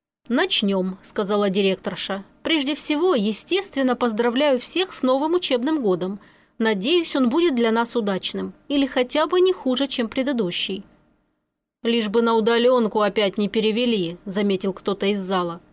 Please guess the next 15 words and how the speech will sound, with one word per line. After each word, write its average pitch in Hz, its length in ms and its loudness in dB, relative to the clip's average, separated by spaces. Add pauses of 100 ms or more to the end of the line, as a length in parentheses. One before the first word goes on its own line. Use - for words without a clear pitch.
(520)
«Да, 240 560 2
этого 285 360 2
не 349 160 4
хотелось 214 540 0
бы. 220 180 -4 (560)
Насчёт 233 420 0
вируса 254 480 0
и 214 100 4
мер 269 180 4
безопасности 240 760 -2
разговор 226 480 0
у 349 40 4
нас 294 220 0
уже 302 180 2
был, 196 300 0